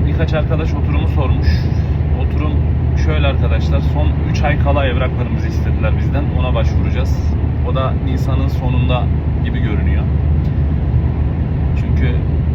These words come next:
tüm evrakları istiyorlar yani. Ehliyet yaptınız mı, yapmadınız mı veya yazılı sınavı geçtiniz mi, geçmediniz mi? Ona göre oturum veriyor. Ama büyük ihtimalle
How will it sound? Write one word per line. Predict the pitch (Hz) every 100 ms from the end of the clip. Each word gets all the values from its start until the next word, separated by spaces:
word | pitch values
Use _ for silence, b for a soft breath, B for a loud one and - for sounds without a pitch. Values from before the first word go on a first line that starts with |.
| -
tüm | -
evrakları | 127 - - - -
istiyorlar | - - - - 113
yani. | - - - - -
Ehliyet | - - - - - - - - -
yaptınız | - - - -
mı, | -
yapmadınız | - - - - - -
mı | - -
veya | 117 113 113 - - - - -
yazılı | - - - -
sınavı | - - -
geçtiniz | - - - - - -
mi, | -
geçmediniz | - - - - - -
mi? | - - -
Ona | -
göre | - -
oturum | - - - -
veriyor. | - - - - - - - - - - - - -
Ama | 151 156
büyük | 151
ihtimalle | - - - 131 - 156